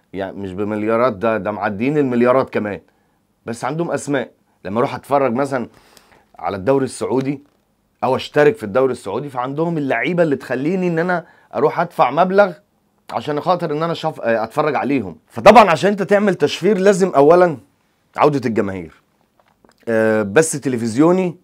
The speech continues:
لازم يكون افضل من كده، الاخراج لازم يكون افضل من كده،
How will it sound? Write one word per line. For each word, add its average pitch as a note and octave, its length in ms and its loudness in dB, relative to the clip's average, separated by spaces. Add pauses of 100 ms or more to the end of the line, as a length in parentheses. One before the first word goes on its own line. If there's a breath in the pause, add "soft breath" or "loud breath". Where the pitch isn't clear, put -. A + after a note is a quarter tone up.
(120)
لازم C3+ 340 2
يكون D3 280 -2 (120)
افضل D3 300 6
من B2+ 160 0
كده، G#2 320 0 (400)
الاخراج D3+ 500 4
لازم D3 300 4
يكون B2+ 220 0
افضل B2+ 280 4
من A2+ 160 0
كده، - 320 -2